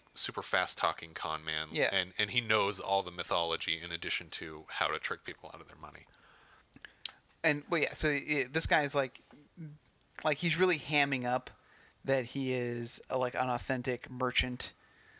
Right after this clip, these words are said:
Speaker 2: like, but he's, like, dealing stuff out of the back of his car.
Speaker 1: Right.
Speaker 2: He's wearing, like,
Speaker 1: And it's, like,
Speaker 2: robes.
Speaker 1: Taiwanese stuff that he's saying.
Speaker 2: Mm-hmm.
Speaker 1: It's, like, Chinese that he's selling to people.
Speaker 2: Yeah. Um, but MacGyver knows him and knows, like,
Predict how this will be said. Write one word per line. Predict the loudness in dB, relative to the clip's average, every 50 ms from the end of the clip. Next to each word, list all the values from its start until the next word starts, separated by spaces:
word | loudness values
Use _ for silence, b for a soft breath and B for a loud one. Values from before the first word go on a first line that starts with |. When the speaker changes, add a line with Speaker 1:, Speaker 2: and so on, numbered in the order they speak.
| b b b
Speaker 2:
like, | -2 -2 -2 0 2
but | 2 2 2
he's, | 2 0 2 4
like, | 4 4 4 2
dealing | 0 2 2 2 2 2
stuff | 4 2 4 4
out | 4 2
of | 2
the | 2
back | 4 2 2 2 0
of | -4
his | -4 -4
car. | 0 4 6 6 6 6 4 2 2 2 2 0 0 2
Speaker 1:
Right. | 4 6 6 6 2 -2 -8
Speaker 2:
He's | -2 -2 -2 -2 -2 -8 -6
wearing, | 2 4 6 6 6 4 2
like, | 0 2 6
Speaker 1:
And | 8 8
it's, | 10 10 10
like, | 10 10
Speaker 2:
robes. | 8 10 10
Speaker 1:
Taiwanese | 10 10 10 8 6 6 6 4 0 2 2
stuff | 2 0 0 2 0 0 0 -2 -4 -6
that | -6 -6 -6
he's | -4 -2
saying. | 0 0 2 2 0 0 -2
Speaker 2:
Mm-hmm. | -2
Speaker 1:
It's, | -4 -6
like, | -6 -6
Chinese | -6 -4 -2 -2 -2 -4 -6 -8 -8 -8 -6 -6 -6 -6
that | -6 -8
he's | -8 -6
selling | -6 -6 -6 -6 -8 -12
to | -14
people. | -14 -14 -14 -14 -14 -12 -4
Speaker 2:
Yeah. | 0 2 2 2 2 -2 -6 -10 B B B B B B B B B 2
Um, | 2 4 4 2 0 -4 -8 -10 -4 2
but | 2 4
MacGyver | 4 4 4 4 4 4 2 0
knows | 0 2 2 2 2 0
him | 0 0 0 -2
and | -2 0
knows, | 2 2 2 2 2 2
like, | 2 0 0 0